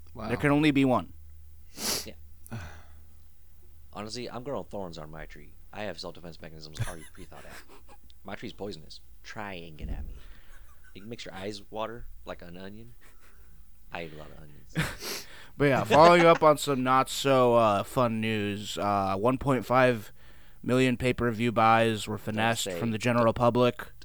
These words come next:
Speaker 3: Yes, don't say who.
Speaker 2: Um,
Speaker 3: But
Speaker 2: we're not gonna
Speaker 3: Finn
Speaker 2: give this
Speaker 3: Askren
Speaker 2: guy
Speaker 3: got
Speaker 2: the
Speaker 3: his ass
Speaker 2: promo.
Speaker 3: beat
Speaker 2: Fuck
Speaker 3: and
Speaker 2: him.
Speaker 3: made, uh, made some money. But
Speaker 1: Yeah, stop supporting that.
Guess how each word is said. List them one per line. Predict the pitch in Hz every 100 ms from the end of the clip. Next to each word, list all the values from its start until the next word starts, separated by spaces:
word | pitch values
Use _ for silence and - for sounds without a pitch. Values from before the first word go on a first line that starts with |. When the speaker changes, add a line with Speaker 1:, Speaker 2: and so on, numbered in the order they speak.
| - - 98
Speaker 3:
Yes, | 87 78 76
don't | - 85
say | - 87
who. | 90 85 80 - - -
Speaker 2:
Um, | 98 95
Speaker 3:
But | 95
Speaker 2:
we're | 104
not | 117
gonna | 95
Speaker 3:
Finn | 117
Speaker 2:
give | 107
this | 104
Speaker 3:
Askren | -
Speaker 2:
guy | 110
Speaker 3:
got | -
Speaker 2:
the | 131
Speaker 3:
his | 117
ass |
Speaker 2:
promo. | 123 117
Speaker 3:
beat |
Speaker 2:
Fuck | 123 123 139
Speaker 3:
and |
Speaker 2:
him. | 120 113
Speaker 3:
made, | 80
uh, | 78 78 - - - - -
made | 92 85
some | 82 82
money. | 80 80 - - -
But | - 107
Speaker 1:
Yeah, | 107 98
stop | - 117 -
supporting | 113 - 92 92 87
that. | 85